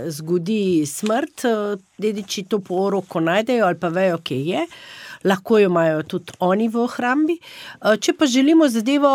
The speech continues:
eh, na nek način izključiti tiste bližnje, da bi lahko, mislim, ker, a veste, včasih se tudi zgodi, da kdo pogleda vsebino oporoke, mu ni všeč, pa se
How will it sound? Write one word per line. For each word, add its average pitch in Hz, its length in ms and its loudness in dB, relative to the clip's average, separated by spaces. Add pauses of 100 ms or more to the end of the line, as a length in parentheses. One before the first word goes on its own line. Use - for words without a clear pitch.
(140)
eh, 202 640 2 (800)
na 202 160 2
nek 285 220 0
način 254 480 2
izključiti 220 720 -2
tiste 226 360 -4
bližnje, 208 500 2
da 202 120 -2
bi 190 180 -4
lahko, 196 340 -2 (200)
mislim, 175 460 -4 (640)
ker, 185 240 -2
a - 120 -2
veste, 190 340 -2
včasih 214 500 -4
se - 160 -4
tudi 233 260 -2
zgodi, 208 380 -4
da 202 120 0
kdo 202 180 -2
pogleda 202 380 -2
vsebino 202 420 -4
oporoke, 190 400 -4
mu 196 120 -2
ni 180 120 -2
všeč, 226 380 -8
pa 233 200 -4
se 226 340 -2